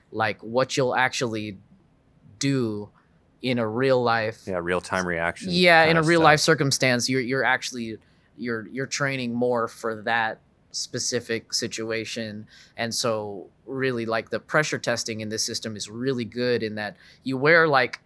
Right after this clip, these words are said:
Speaker 1: you wear, like, riot armor. It's pretty intense. Like, you
Speaker 2: Hmm.
Speaker 1: wear riot, full riot, riot armor, uh, a fencing saber mask, and, like, you know, gloves and arm guards or whatever. But you have these, like, tr-,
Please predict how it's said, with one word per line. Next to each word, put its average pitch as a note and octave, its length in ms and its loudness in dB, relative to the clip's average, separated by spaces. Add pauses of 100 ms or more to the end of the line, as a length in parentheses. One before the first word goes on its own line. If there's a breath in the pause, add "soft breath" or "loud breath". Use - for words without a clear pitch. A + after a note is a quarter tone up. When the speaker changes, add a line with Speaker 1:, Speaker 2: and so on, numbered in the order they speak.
Speaker 1:
you D#3+ 120 -2
wear, E3 180 6
like, D3+ 180 4
riot A#2+ 360 4
armor. G3+ 400 2 (260 loud breath)
It's - 200 0
pretty C4 300 2
intense. G3 440 4
Like, B2+ 180 0
you D3 80 2
Speaker 2:
Hmm. C3 60 2
Speaker 1:
wear G#3 200 4
riot, F3+ 360 2 (220)
full G3 300 4
riot, D#3+ 320 4
riot D3 400 2
armor, A2+ 460 -2 (220 loud breath)
uh, A2+ 360 2
a A#2+ 140 2
fencing D#3 500 0
saber C3+ 400 0
mask, A2 580 -2 (1200)
and, B2+ 180 -2
like, A2+ 280 -2 (360 soft breath)
you B2 80 -4
know, A2 160 -2
gloves A#2+ 480 2
and A2+ 80 -2
arm B2+ 240 2
guards A2 320 0
or A2 100 -2
whatever. A2+ 540 -2 (220 loud breath)
But - 160 -2
you F#3+ 100 0
have E3+ 280 4
these, C3+ 200 -4
like, A#2+ 220 -2
tr-, - 160 -2